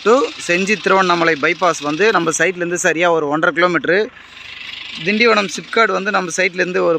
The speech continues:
பத்தாவது கிலோமீட்டர், தீவனூர்லேருந்து சரியா ஒரு நாலாவது கிலோமீட்டர் வருது நம்ம இந்த சைட்டு. ஓகேங்களா? சைட் சம்மந்தமான வேறு ஏதாவது டீட்டெயில் வேணும்னாலும் எங்களுக்கு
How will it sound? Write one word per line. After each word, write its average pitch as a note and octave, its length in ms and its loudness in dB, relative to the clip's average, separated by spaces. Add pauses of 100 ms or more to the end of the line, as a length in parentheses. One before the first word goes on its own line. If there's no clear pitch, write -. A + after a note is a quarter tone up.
பத்தாவது F3+ 340 2 (100)
கிலோமீட்டர், E3 360 0 (100)
தீவனூர்லேருந்து E3 600 -2
சரியா D#3 180 0 (100)
ஒரு C#3+ 80 -4 (100)
நாலாவது D3+ 400 0
கிலோமீட்டர் C#3 440 -4
வருது B2 320 -6
நம்ம C3+ 220 -4
இந்த A#2+ 180 -12
சைட்டு. C3+ 280 -2 (760)
ஓகேங்களா? C3+ 360 -8 (580)
சைட் F3+ 240 -2
சம்மந்தமான E3+ 520 -2
வேறு E3+ 180 4
ஏதாவது F3 280 0
டீட்டெயில் E3+ 320 -2
வேணும்னாலும் E3 480 0
எங்களுக்கு C3 260 -6